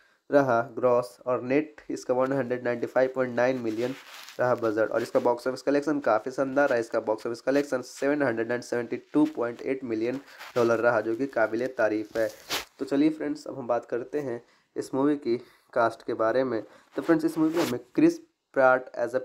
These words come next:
पीटर क्विल के रोल में नजर आए या स्टार लॉर्ड के रोल में नजर आए।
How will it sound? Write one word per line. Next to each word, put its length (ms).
पीटर 260
क्विल 320
के 140
रोल 180
में 120
नजर 260
आए 140
या 120
स्टार 480
लॉर्ड 280
के 120
रोल 160
में 140
नजर 280
आए। 240